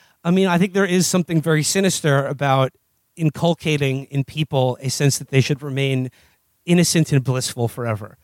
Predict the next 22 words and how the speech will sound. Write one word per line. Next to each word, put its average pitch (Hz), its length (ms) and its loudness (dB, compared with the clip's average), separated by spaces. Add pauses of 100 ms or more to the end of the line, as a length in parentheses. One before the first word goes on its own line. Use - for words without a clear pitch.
(380)
Or 143 140 2
that, 143 220 2
that 147 160 0
they 151 100 2
need 151 200 4
to 160 60 2
be, 151 180 0 (220)
as 180 200 2
a 190 80 2
child 247 420 2
would 147 180 2
be, 143 220 4
you 160 160 -4
needed 165 220 2
to 160 80 -8
be, 156 80 -2
pr-, 175 160 -4
need 170 260 0
to 165 120 -4
be 156 120 -2
protected 147 720 -4 (320)
from, 127 460 0